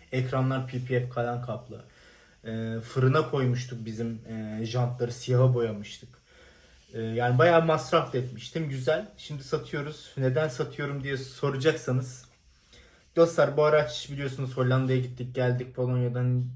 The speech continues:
Kaç aydır evin önünde duruyordu. Öyle çok kullanmıyordum yani. Yani geziyorduk, ediyorduk da yani hani sırf var diye. Ee, ve dedim ki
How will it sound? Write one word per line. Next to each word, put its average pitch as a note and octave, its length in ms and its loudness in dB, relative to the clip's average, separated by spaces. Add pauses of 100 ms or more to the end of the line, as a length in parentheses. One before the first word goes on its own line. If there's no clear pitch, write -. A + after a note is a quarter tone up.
(540)
Kaç E3 240 -2
aydır B2+ 520 0 (280)
evin B2+ 180 0
önünde B2 260 2
duruyordu. A2 280 -6
Öyle A2+ 200 -4
çok B2+ 180 -10
kullanmıyordum A2+ 560 -6
yani. G#2+ 220 -6
Yani C3+ 160 2
geziyorduk, C#3 400 -4
ediyorduk D3+ 380 -8
da C#3 60 0
yani A#2+ 260 0
hani B2+ 360 0 (400)
sırf C3 320 -6
var A#2+ 280 4
diye. G2+ 180 -10 (760)
Ee, A#2+ 80 0 (1000)
ve D#3 260 6 (880)
dedim F3+ 320 -2
ki C3 420 -2